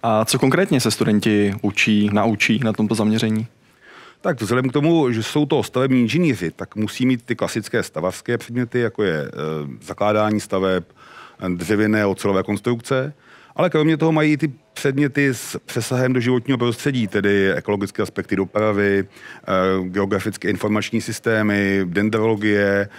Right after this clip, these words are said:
Speaker 2: a veřejná infrastruktura sídel třeba. E, vzhledem k charakteru to, těch předmětů, e, část těch předmětů se učí i v terénu, při výukách v terénu, v laboratoři a určitě využíváme i hodně exkurzí.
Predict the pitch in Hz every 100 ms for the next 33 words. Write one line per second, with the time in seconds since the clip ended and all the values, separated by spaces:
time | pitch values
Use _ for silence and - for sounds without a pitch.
0 | - - - 92 95 95 90 87 98 98
1 | 95 - - 98 98 92 110 - 117 95
2 | 98 101 80 - - - _ - - -
3 | - 95 95 98 92 - - 87 95 139
4 | 190 - 139 160 - 160 139 - _ -
5 | 139 123 135 - 131 180 190 135 107 -
6 | 107 104 - 110 123 - - 131 131 139
7 | - 123 120 - 127 - 107 101 95 69
8 | - 98 107 127 139 135 135 117 95 95
9 | 120 127 113 - 120 117 110 107 90 90
10 | 104 120 120 113 107 107 107 - - -
11 | - 95 98 107 - 113 104 95 107 107
12 | 107 - 92 104 - - 110 98